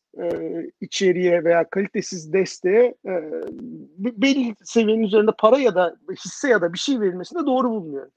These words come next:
O yüzden ona da karşı böyle bir şeyle, e, protest tavırla diyeyim. E, dedim ki pro bono isteyen varsa ben iki saatimi ayıracağım. Neysem,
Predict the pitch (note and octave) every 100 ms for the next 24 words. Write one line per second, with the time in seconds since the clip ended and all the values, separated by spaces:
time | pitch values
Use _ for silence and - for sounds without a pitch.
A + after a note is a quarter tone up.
0 | _ _ _ _ D4+ D4 D4+ - C4 D#4+
1 | B3+ F#3+ - _ F#3 E3+ D3+ - E3+ -
2 | F3 F3+ F3+ F#3 - _ - G3+ F#3 D#3+
3 | A#3 _ _ D3+ D3 D3 - F#3+ - F#3+
4 | - - _ F3 F3+ F3+ D3+ C#3 F3 C#4
5 | - _ _ _ _ _ _ A3+ A3+ A3+
6 | A3 A3 - _ _ _ _ _ _ _
7 | _ _ _ _ _ D#4 D4+ A#3 C4+ E4
8 | D4 C4 B3 B3+ _ _ _ - D4 -
9 | D#4 C4+ B3+ C#4 D#4+ - G3+ D#4 D#4 D#4+
10 | - - A3+ - C4+ C4+ A#3+ G3+ D#3 C#3+
11 | - _ _ _ _ _ _ _ _ G3+
12 | G#3+ D4 G4+ - -